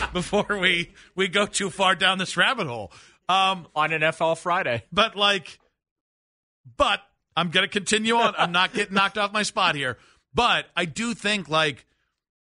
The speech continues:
Speaker 1: whether it's the second round of the playoffs or the third round of the playoffs, I love building this kind of rivalry.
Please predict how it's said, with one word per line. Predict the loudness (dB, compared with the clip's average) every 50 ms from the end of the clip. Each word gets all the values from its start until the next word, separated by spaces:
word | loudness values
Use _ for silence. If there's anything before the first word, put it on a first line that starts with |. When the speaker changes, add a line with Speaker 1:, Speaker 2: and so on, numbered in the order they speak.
| _ _
Speaker 1:
whether | 0 0 0 2 2 0
it's | -2 -2 -4
the | -6 -4
second | -2 -2 -2 -2 0 0
round | 0 0 0 -2
of |
the | -4 -6
playoffs | -4 -4 -2 0 0 -2 -2 -4
or | -8
the | -10 -8
third | -4 -2 -2 -2 0
round | -2 -4 -4
of | -6 -10
the | -8 -6
playoffs, | -6 -4 -2 -2 -4 -4 -6 -8 -12 -10 _
I | 0 0
love | 0 0 -4 -4 -2 0 2 2 2 0 0 -2 -4 -10 -18 -10
building | -6 -4 -2 -2 -2 -2 0 0 0 0 -2 -4 -8 -12 -16 -18 _ _ _
this | -18 -6 -4 -2 -2 -2 -4
kind | -6 -6 -8 -4 -2 -2 -2 0
of | -2 -2 -4 -4
rivalry. | -6 -2 -2 0 -2 -2 -4 -6 -8 -8 -12 -16 -20 _